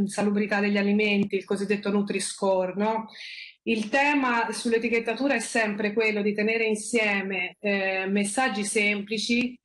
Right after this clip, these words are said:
quindi, eh, una leggibilità da parte del consumatore che deve prendere delle decisioni in condizioni anche rapide e contenuto di questo concetto di sostenibilità che è multidimensionale.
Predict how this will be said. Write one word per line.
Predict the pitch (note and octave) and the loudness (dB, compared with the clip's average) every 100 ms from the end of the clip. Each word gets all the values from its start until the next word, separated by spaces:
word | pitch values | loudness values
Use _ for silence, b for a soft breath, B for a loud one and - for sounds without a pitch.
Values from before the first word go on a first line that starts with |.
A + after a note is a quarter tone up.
| _ | _
quindi, | - G3+ G3+ G3+ F#3+ F#3 | -2 2 4 2 0 -2
eh, | F3+ F#3 F#3 | -2 -2 0
una | F3+ G3+ G3+ | 0 0 0
leggibilità | G#3 G3 G3 G3+ G3 G#3+ G#3 | 0 -2 -2 0 0 0 -2
da | G3 | -4
parte | G3 G3 F#3+ | -2 -4 -2
del | F#3+ | -6
consumatore | - F#3+ - G3 F#3 G3+ F#3+ | -4 -4 -2 -4 -2 -4 -4
che | F#3 | -6
deve | F#3 F#3 | -6 -4
prendere | F#3+ F#3 F#3 F3+ | -2 -2 -4 -4
delle | F#3 F#3 | -4 -4
decisioni | G3 A3 A#3 G#3+ G#3+ G#3 G#3 G3+ b b b _ _ | -2 -2 0 0 0 0 -2 -4 b b b _ _
in | G3 F#3+ | -4 -2
condizioni | G3+ F#3+ F#3 - G#3 G3 | -2 -2 -4 -2 0 0
anche | F#3+ F#3 A#3 | -2 -2 0
rapide | A#3 G3+ G3 F#3+ G3+ G3+ G#3 G3+ | 0 2 0 -2 -2 0 0 -2
e | G#3 G#3+ G#3+ G#3+ _ _ _ _ _ | 0 0 -2 -6 _ _ _ _ _
contenuto | - B3+ B3 B3 B3+ D4 C#4 A#3+ | 0 4 4 6 6 6 4 2
di | A3 | 0
questo | G#3+ A3 G#3+ | 0 0 0
concetto | A3 G#3+ A#3 A#3 | 0 2 0 0
di | G#3+ | -2
sostenibilità | G#3 A3 - A3 A3+ C4 A#3+ G#3+ - | -2 -4 -2 0 2 2 2 -2 -2
che | - G3+ | -2 0
è | |
multidimensionale. | G#3 G#3 G3+ G3+ F#3+ F#3 F3+ - F3+ E3 E3 E3 | 2 0 -2 -2 -2 -4 -6 -8 -8 -8 -10 -12